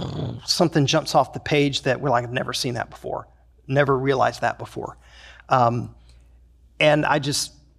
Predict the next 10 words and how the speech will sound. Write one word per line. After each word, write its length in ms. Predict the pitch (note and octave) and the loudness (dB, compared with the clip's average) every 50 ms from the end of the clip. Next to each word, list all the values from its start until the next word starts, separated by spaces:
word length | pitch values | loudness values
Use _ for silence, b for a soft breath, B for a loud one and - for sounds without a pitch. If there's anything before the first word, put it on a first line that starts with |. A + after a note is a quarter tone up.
| - - - | -20 -16 -12
I, 160 | - F#2 - - | -10 -10 -8 -2
I 120 | B2+ C#3 C#3+ | -2 -2 0
think 320 | - - E3 D3+ D3 D#3+ | 2 4 2 2 2 2
that's 540 | - G#3 D3+ D3+ - - - - - - - - _ _ _ _ _ _ _ _ _ _ _ _ | 2 2 2 2 0 0 -2 -2 -2 -4 -8 -12 _ _ _ _ _ _ _ _ _ _ _ _
lends 480 | - D#3 D3 D3 E3 F#3+ G#3 G#3+ - - | -2 0 4 6 6 6 6 4 2 0
itself 680 | D#3 - - - - - D3 C#3 C#3 C#3 C3+ - - | -2 -2 0 0 2 4 6 6 6 4 2 0 -6
to 120 | - - C#3+ | -4 -2 0
this 260 | C3 D3 C3+ - - | 0 0 0 2 2
idea 460 | C3+ C3+ C#3+ C#3+ C#3+ D3+ D3+ D3+ D3+ | 4 4 4 4 4 4 4 4 4
that 380 | C#3+ C#3 C3 B2+ - - B | 4 4 4 2 2 0 B